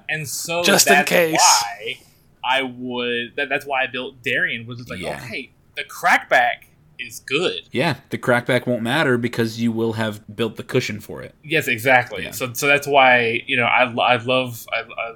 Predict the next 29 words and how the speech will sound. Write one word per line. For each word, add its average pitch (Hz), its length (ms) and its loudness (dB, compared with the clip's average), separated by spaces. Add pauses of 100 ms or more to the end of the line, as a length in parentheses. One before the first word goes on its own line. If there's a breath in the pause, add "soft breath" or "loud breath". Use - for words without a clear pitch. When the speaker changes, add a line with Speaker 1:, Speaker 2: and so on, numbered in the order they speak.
(120)
Speaker 1:
I - 60 -10
love 123 200 -8
Krenko, 143 580 -4 (500 soft breath)
and 110 120 -4
it's 110 120 -10
like, 101 160 -2 (140)
okay, 139 200 -6
Darien's 127 720 -2
my 131 320 0
flavor 110 480 -12
of 101 100 -20
Krenko. 117 440 -10
Speaker 3:
Mm-hmm. 107 180 -6
Speaker 1:
Of, 101 160 -10 (380)
I 117 200 -6
get 127 200 -2 (180)
real 127 160 -10
big 156 220 -6
army, 147 560 -8 (440)
and 123 220 -8
then 120 80 -4 (100)
I 113 120 -6
can 110 260 -16 (400)
swing - 380 -12
it 120 100 -4
out. 139 340 0
So 117 140 -8
let's 117 140 -2
see, 101 360 -10